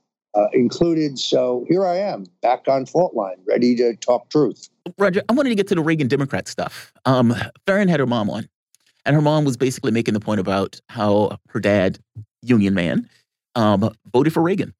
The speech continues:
Speaker 2: Um, he was one of those Democrats that basically crossed the line in order to vote for Reagan. And basically, that vote for Reagan basically kept him there the rest of his life. What was the plan or the playbook that you were basically able to use to entice this kind of Reagan Democrat policy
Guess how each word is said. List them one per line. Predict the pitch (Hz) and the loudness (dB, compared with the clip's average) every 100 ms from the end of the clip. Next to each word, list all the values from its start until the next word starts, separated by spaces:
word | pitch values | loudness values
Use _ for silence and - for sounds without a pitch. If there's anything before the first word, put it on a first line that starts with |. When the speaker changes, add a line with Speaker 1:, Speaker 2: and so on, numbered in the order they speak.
| _ _ - | _ _ -6
Speaker 2:
Um, | 107 107 110 120 | -2 0 -2 -4
he | 131 | -6
was | 120 | -4
one | 123 | -2
of | 120 | 0
those | 113 107 | 0 0
Democrats | 107 110 113 107 | 0 0 0 -2
that | - | -2
basically | 107 - 104 | -4 -4 -8
crossed | - 104 104 | -4 -4 -4
the | 101 | -8
line | 101 98 | -10 -8
in | 101 | -8
order | 101 95 | -8 -6
to | |
vote | 92 98 | -8 -8
for | 101 | -6
Reagan. | 123 - - | -8 -8 -4
And | |
basically, | 107 143 117 85 92 | 0 0 0 -6 -6
that | 95 | -6
vote | 98 - | -4 -6
for | - | -6
Reagan | 107 98 95 | -4 -4 -4
basically | 98 - 98 | -8 -10 -8
kept | - - | -6 -6
him | 104 | -6
there | 90 101 | -8 -10
the | - | -8
rest | 101 92 | -8 -8
of | - | -12
his | 92 | -8
life. | 123 - - _ _ _ - _ | -8 -8 -14 _ _ _ -20 _
What | - 269 | -2 2
was | 349 | 0
the | 196 | -2
plan | - 156 113 98 - - | -2 0 0 -4 -10 -6
or | - | -2
the | 127 | -2
playbook | - 139 107 - - - | 0 0 0 -4 -8 -6
that | 131 | -4
you | 123 | 0
were | 139 | 0
basically | 120 120 117 120 - | 0 -2 -2 -2 0
able | 120 117 | 0 0
to | |
use | 107 113 107 | 0 0 -2
to | 104 | -4
entice | 101 - 110 101 - - - | -6 -4 -2 -2 -2 -10 -16
this | - 113 | -10 -6
kind | 127 | -4
of | 101 107 | -4 0
Reagan | 113 113 110 | 2 2 0
Democrat | 90 120 120 - 98 92 - | 0 0 0 -2 -2 -2 -6
policy | 107 104 107 - 98 | -4 0 0 -4 -12